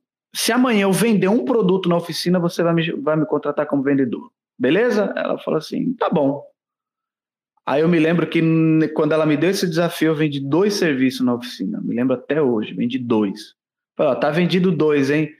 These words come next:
Ela falou, "Tu conseguiu?" Eu falei, "Ah, por que que eu consegui? Deixa eu explicar pra vocês." Eu peguei uma menina, Tiagão,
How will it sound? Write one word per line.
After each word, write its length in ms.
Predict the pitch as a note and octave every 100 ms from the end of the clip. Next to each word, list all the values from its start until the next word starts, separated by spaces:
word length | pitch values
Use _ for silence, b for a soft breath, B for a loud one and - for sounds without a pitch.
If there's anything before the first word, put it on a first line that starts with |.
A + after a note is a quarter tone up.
| B B -
Ela 100 | E3+
falou, 200 | G3+ G3+
"Tu 100 | C#4+
conseguiu?" 500 | C4+ A3 F3 D3+ G#3+
Eu 40 | G#3
falei, 220 | G3 F#3+
"Ah, 240 | C#3 A#2+ - -
por 180 | B3+ B3+
que 140 | F#3
que 80 | E3
eu 60 |
consegui? 400 | C3 D#3 D3+ C3+
Deixa 180 | C3 C3+
eu 60 | F3
explicar 360 | - D#3+ D#3+ D3+
pra 140 | D3+
vocês." 520 | C#3+ C#3 C3 G#2 - _ _ B B B B B
Eu 140 | D#3
peguei 260 | D#3 D#3+ G3
uma 160 | G3+ F3+
menina, 360 | D#3 D#3 F3 D3
Tiagão, 600 | C#3 B2 A#2+ G#2+ -